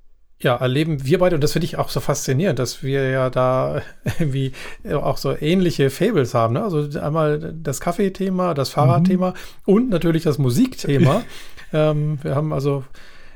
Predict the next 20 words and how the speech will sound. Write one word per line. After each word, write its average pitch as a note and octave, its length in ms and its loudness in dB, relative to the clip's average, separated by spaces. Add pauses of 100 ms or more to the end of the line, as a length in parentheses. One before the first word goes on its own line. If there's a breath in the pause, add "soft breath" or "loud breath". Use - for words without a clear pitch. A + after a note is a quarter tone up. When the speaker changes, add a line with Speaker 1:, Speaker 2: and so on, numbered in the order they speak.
Speaker 1:
das - 160 -6
kann D3 160 -2
ich D3 120 -2
auch D3 80 0
noch D#3 100 0
mal D3 160 2
hier D3 480 0 (380 loud breath)
preisgeben, D3+ 840 0
bevor D#3 380 -4
wir D3+ 80 0
jetzt, C#3 400 -6
äh, C3 420 -2
diese D#3+ 260 -6
Episode D3 580 0
aufgezeichnet B2+ 600 -2
haben, C3 380 -2
uns D3 200 -8
noch C3+ 140 -4
mal C3 300 -4
überlegt, C3 420 -4